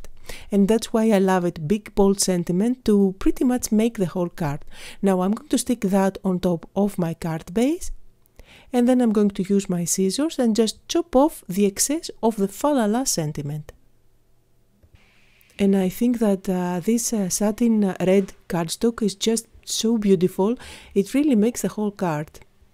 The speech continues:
Now I'm going to work on the last panel. I don't know if you can see, but there are some particles of foiling in, uh, different areas, so I'm going to clean them, and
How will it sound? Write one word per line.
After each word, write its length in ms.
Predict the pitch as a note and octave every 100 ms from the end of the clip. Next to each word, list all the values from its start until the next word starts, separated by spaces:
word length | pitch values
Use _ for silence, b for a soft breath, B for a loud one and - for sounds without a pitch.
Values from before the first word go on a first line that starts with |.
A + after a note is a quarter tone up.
| _ _ _ _ _ -
Now 120 | G3+
I'm 80 | G3
going 180 | A3 A#3+
to 100 | F4
work 260 | B3+ B3+ C4
on 80 |
the 100 | A#3
last 340 | D#3+ D#3+ G#3 -
panel. 380 | G3 F#3 G3 G3
I 80 |
don't 200 | F3+ A3
know 220 | C#4 C#4+ C#4+
if 160 | C#4
you 80 | D4
can 200 | C4+ G#3
see, 160 | - F#3
but 180 | G3
there 140 | G3 G3
are 100 | A#3+
some 220 | - C4
particles 720 | - A3+ A3+ G3+ - F3+ A3+ - B B G#3+
of 100 | F3+
foiling 600 | - F#3 F3 F3+ A3+ B3+
in, 240 | G#3 G3 F#3+
uh, 200 | F3 E3+
different 440 | E3 A#3+ D4 G#3+
areas, 480 | E3+ D#3 D#3+ D#3+ A3+ -
so 260 | - G#3+
I'm 120 | A3
going 200 | C4 D#4
to 140 | - A3+
clean 360 | - G3+ F#3
them, 160 | F3 G3+
and 180 | G3